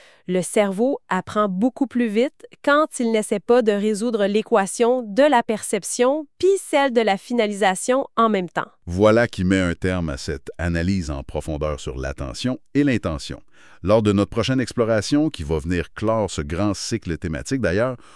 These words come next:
Speaker 2: on va s'attaquer à un mythe absolument massif dans le monde du sport.
Speaker 1: Oh oui,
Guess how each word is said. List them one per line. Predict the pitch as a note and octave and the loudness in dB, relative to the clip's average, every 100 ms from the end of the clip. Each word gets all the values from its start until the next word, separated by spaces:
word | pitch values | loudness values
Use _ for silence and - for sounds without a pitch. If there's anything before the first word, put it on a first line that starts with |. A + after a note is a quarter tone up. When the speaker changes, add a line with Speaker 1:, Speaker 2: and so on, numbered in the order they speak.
| - - | -16 -6
Speaker 2:
on | G2 | -2
va | |
s'attaquer | A2+ B2+ C3 A#2 F3 F3 | 0 -2 -2 -2 -4 -4
à | G2 | 0
un | F#2 | 0
mythe | F#2 G#2+ - - | 2 0 -2 -10
absolument | - - E2+ D#2 E2 | -10 -6 -4 -4 -4
massif | D2+ C#2+ - - B1+ - - | -4 -6 -8 -12 -12 -16 -18
dans | |
le | B1 | -16
monde | A#1+ A#1 | -16 -16
du | - | -16
sport. | - - - - _ _ - | -14 -16 -18 -20 _ _ -2
Speaker 1:
Oh | G#3+ D4+ G#4 F#4 | 4 6 8 6
oui, | B3 F4 | 4 2